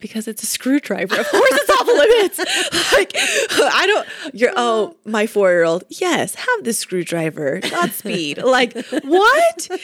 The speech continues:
Speaker 1: I, I don't know. I just saw a toy ad, you know, when, like, over Christmas for, um, a toolkit, and the saw looked slightly sharper than the plastic ones that we've
Speaker 2: Oh,
Speaker 1: all seen.
Speaker 2: no.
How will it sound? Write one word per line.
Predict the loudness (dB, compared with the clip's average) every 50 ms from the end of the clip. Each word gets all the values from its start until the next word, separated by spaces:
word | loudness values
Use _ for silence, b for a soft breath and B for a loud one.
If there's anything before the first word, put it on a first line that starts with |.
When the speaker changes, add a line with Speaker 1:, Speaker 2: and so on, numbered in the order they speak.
| B -10 B B B B 0
Speaker 1:
I, | 2 4 4 4 2
I | 2 2 4
don't | 4 4 4
know. | 2 2
I | 2 2 2
just | 2 0 0
saw | 0 0 2 2
a | 0
toy | 0 -2 -6 -2 0 2 2 4 2 2 0 -2 -4
ad, | -4 -4 -2 -2 0 -2 -2 -2 -2
you | -2 0
know, | 0 0 0
when, | -2 -4 -4
like, | -6 -6 -2
over | 0 0 2 2 0
Christmas | 0 -2 -2 -2 -2 -4 -4 -2 -2 0 -2 -4 -6
for, | -12 -12 -2 -2 2 2 4 4 2 2 0 -2
um, | -6 -8 -4 -4
a | -6 -6
toolkit, | -6 -10 -6 -2 -2 -2 -2 -2 -4 -6 -4 -2 -2 -2 -4 B B B B B B B B B _
and | -2 -2 0 0 0 0
the | -2 -2
saw | -2 -4 -6 -6 -6 -4 -2 -2 -2 -2 -2 -4 -6 -10 _ _
looked | -2 -2 -2 -2 -4 -14 _ -12
slightly | -8 -8 -8 -8 -8 -8 -8 -6 -6 -6 -4
sharper | -4 -4 -4 -4 -4 -4 -4 -4 -2 -4
than | -4 -4 -6 -6
the | -6
plastic | -8 -6 -4 -4 -4 -4 -4 -6 -8 -6 -6
ones | -6 -6 -6 -2
that | -2 -2 -2
we've | -2 -4 -6
Speaker 2:
Oh, | -6 -6
Speaker 1:
all | -6 -6
seen. | -6 -4 -4 -4
Speaker 2:
no. | -4 -4 -6 -6 -6 -8 -10